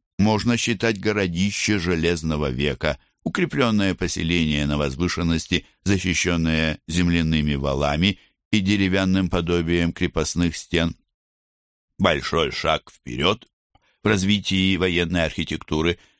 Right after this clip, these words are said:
представляли римские форты, кастра, часто с каменным основанием, бревенчатыми частоколами и надворными постройками. Эта традиция – сохранилась и развилась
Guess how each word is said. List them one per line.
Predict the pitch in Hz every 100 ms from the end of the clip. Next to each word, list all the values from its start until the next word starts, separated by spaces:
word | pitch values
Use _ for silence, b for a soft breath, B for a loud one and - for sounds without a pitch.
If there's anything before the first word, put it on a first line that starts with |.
| b b b
представляли | 113 98 - 87 113 165 151
римские | 95 123 131 - 95 82 -
форты, | 78 71 67 113 147 - _ _ _ -
кастра, | 90 80 - - 78 69 - _ _ _ _ _ -
часто | - 73 - 113
с | 107
каменным | - 92 95 98 98
основанием, | 92 87 76 80 101 107 104 95
бревенчатыми | 87 95 92 90 - 80 85 80
частоколами | - 69 - 65 76 80 76 76 80 - _ -
и | 87
надворными | 85 76 78 73 76 73
постройками. | 67 76 - 78 69 - 71 73 - _ _ _ _ _
Эта | - 78 92
традиция – | 90 - 113 87 67 - 64 55 - b b b
сохранилась | 101 92 95 87 107 123 113
и | 107
развилась | 101 85 80 80 95